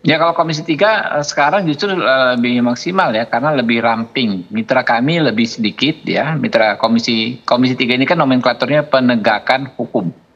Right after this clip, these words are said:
Jadi kepolisian, kejaksaan, eh, K P K, eh,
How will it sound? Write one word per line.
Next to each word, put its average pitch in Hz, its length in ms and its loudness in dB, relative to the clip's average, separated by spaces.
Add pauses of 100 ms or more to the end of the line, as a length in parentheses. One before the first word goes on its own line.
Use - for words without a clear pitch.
(340)
Jadi 120 320 0
kepolisian, 117 800 -2
kejaksaan, 107 880 -2 (480)
eh, 95 400 2
K - 60 0 (100)
P 104 240 -4
K, - 60 0 (680)
eh, 101 320 0